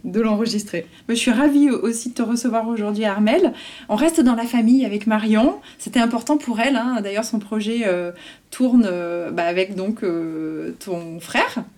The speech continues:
Speaker 1: Ouais, tout à
Speaker 2: C'est ça.
Speaker 1: fait.
Speaker 2: Et, euh, Armelle, bah, on se connaît pas, hein.
Speaker 1: Et alors, bah, pour le coup, on se connaît pas. C'est donc, euh, Marion qui, qui nous a présentés. Mais voilà, c'est la première fois qu'on, qu'on se rencontre.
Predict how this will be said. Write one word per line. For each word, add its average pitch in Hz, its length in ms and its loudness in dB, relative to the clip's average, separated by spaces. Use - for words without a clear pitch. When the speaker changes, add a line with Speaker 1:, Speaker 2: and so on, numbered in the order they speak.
Speaker 1:
Ouais, 190 260 -6
tout - 220 -14
à 196 60 0
Speaker 2:
C'est 196 60 -8
ça. 202 80 -2
Speaker 1:
fait. - 80 -6
Speaker 2:
Et, 240 260 4
euh, 214 840 4
Armelle, 262 340 4
bah, 233 160 6
on 254 40 6
se 240 100 0
connaît 233 180 6
pas, 269 160 0
hein. 233 160 -2
Speaker 1:
Et 208 60 -2
alors, 185 260 2
bah, 170 260 -6
pour 247 120 2
le 240 80 4
coup, 240 160 0
on 240 40 6
se 233 80 0
connaît 202 260 2
pas. 277 240 2
C'est 254 160 -2
donc, 196 200 -4
euh, 202 160 2
Marion 269 440 6
qui, 240 600 0
qui 254 120 2
nous 240 180 8
a 233 80 4
présentés. 214 600 0
Mais 185 420 -2
voilà, 185 180 -4
c'est - 140 -4
la 165 120 -2
première 170 280 -8
fois 240 100 -8
qu'on, 214 320 0
qu'on 220 220 -8
se 254 120 -4
rencontre. 208 380 -2